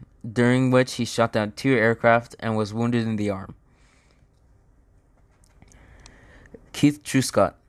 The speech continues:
R A F, pre-war star of Australian football, became an ace in flying Spit-,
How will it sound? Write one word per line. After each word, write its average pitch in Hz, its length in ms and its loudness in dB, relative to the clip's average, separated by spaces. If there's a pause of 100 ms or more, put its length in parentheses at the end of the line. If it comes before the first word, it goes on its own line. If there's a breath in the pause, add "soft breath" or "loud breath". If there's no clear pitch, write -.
(1000 soft breath)
R 123 180 4
A 117 240 4
F, - 300 -6 (260 soft breath)
pre-war 131 400 2
star 123 580 4
of 107 480 2 (720)
Australian 120 560 0
football, 107 460 0
became 107 640 -2 (200)
an 113 180 -6
ace 123 280 0
in 107 120 -2
flying 113 360 0
Spit-, - 380 -4